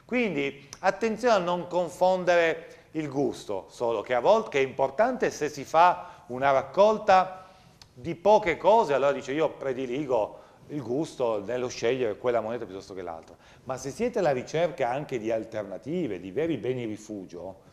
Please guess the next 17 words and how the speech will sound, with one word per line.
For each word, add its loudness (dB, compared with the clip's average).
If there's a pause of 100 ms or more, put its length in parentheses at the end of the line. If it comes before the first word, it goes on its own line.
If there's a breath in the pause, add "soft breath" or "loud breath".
(280 soft breath)
allora 2
entrate 0
nel -2
merito, -2
perché 2
Alessandro 0
Severo, -6
magari 0
molti -6
di -2
voi -2
neanche -6
se -12
lo -6
ricordavano -4
Alessandro -16
Severo, -18